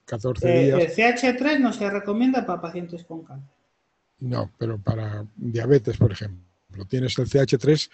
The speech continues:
Speaker 1: treinta mililitros, treinta y treinta. Yo lo veo
Speaker 2: Sí.
Speaker 1: muy fuerte, ¿no? O sea,
Speaker 2: No lo
Speaker 1: eh,
Speaker 2: sé.
Speaker 1: tomar.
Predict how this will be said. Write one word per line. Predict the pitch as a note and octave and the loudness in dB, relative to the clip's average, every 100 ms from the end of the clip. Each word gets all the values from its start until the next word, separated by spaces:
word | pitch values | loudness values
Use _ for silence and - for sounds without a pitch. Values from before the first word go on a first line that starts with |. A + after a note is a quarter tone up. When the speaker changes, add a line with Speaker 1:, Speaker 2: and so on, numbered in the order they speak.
| - - | -16 2
Speaker 1:
treinta | D3 D3 C#3+ | 4 4 4
mililitros, | C#3+ C#3 C#3 C#3+ E3 D#3 - | 4 4 4 4 2 0 2
treinta | C#3 C#3+ D3+ | 0 2 0
y | |
treinta. | B2+ C3 B2+ G#2+ - - _ | 0 -2 -4 -8 -10 -20 _
Yo | A2 A#2 | -6 -2
lo | A#2+ A#2+ | 0 2
veo | C3+ D3+ | 4 4
Speaker 2:
Sí. | |
Speaker 1:
muy | D3+ C#3 A#2+ - | 4 0 -2 -2
fuerte, | C#3+ C3+ C3 A2 | -2 0 -2 -2
¿no? | C3 | -2
O | D#3+ | -4
sea, | A2+ G2+ G2 - _ _ _ _ _ - | -4 -8 -12 -18 _ _ _ _ _ -12
Speaker 2:
No | D#3 E3+ | -4 -2
lo | D#3+ | -2
Speaker 1:
eh, | |
Speaker 2:
sé. | C#3 F3+ G3 - _ _ _ | -2 -4 -6 -14 _ _ _
Speaker 1:
tomar. | C3 D3 | -6 -6